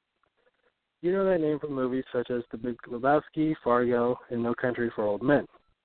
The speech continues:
Joel and Ethan Coen worked together to write, direct, produce, and edit their own films. The Coen brothers began their, their career in the nineteen eighties with the film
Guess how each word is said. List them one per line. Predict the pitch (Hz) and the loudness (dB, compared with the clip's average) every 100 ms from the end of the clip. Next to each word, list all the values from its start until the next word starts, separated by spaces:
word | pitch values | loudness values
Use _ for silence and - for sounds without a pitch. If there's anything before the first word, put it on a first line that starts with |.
| _ _ - | _ _ 2
Joel | 151 165 160 | 6 6 6
and | 147 139 | 0 -2
Ethan | 135 160 | -4 -6
Coen | 151 143 113 101 127 _ _ _ _ _ _ _ _ 135 | -4 -2 -2 -4 -12 _ _ _ _ _ _ _ _ -6
worked | 139 - | -4 0
together | 143 120 117 120 | 2 2 2 -4
to | 127 | -2
write, | 127 131 143 - | 2 2 2 -4
direct, | 131 123 - | -4 -4 -6
produce, | 123 113 110 - - | -4 -2 -2 -4 -8
and | 120 127 | -8 0
edit | 131 113 110 - | 2 2 -2 -4
their | 113 | -4
own | 113 110 | -4 2
films. | 156 101 - - _ _ _ _ _ _ _ _ _ _ _ _ _ 160 | 2 2 -4 -20 _ _ _ _ _ _ _ _ _ _ _ _ _ -4
The | |
Coen | - 175 175 | 6 8 8
brothers | 165 160 160 - | 8 6 6 -2
began | 143 135 139 139 | -4 0 0 0
their, | 135 - - _ - | -4 -8 -20 _ -6
their | 135 | -4
career | 131 - 123 135 | -2 -2 0 0
in | |
the | 143 | -2
nineteen | 123 117 127 | -4 -4 -6
eighties | - 123 117 120 - _ _ _ _ - - _ - | -6 -4 -4 -6 -12 _ _ _ _ -20 -20 _ 0
with | 151 - | 0 0
the | - | 0
film | 143 135 131 127 | 4 4 4 0